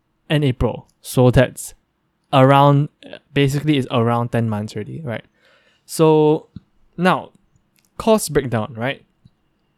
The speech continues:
I think that's very important, especially because, like, a lot of people want to take up the license, but they're scared that it's very imp-, expensive, right? So for me, um, what I did is actually I went to S S D C to take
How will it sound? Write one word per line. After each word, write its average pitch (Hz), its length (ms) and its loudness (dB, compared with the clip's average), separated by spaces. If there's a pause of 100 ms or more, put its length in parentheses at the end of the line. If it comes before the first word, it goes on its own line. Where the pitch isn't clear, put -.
(140)
I 131 120 -10
think 156 120 -4
that's 147 180 -4
very 135 160 0
important, 123 500 -2
especially 127 420 0
because, 123 400 0
like, 110 220 -4 (420)
a 135 60 0
lot 139 60 2
of 127 80 -2
people 131 200 0
want 131 140 0
to 117 60 -4
take - 200 -8
up 117 140 -6 (380)
the 107 100 -6
license, - 580 -10
but 107 160 -8
they're 110 100 -6
scared 110 220 -6
that 110 80 -6
it's 117 80 -10
very 113 140 -2
imp-, - 260 -10
expensive, 117 640 -6
right? 104 200 -10 (440)
So 139 480 2
for 139 240 2
me, 160 440 2 (1080)
um, 120 580 0
what 151 260 2
I 135 120 4
did 131 200 -2
is 113 100 -4
actually 123 300 -4
I 120 100 2
went 127 340 -2
to 120 160 -6
S 131 200 -6
S 127 140 -4
D 113 180 -4
C 117 240 -6
to 110 120 -4
take - 360 -8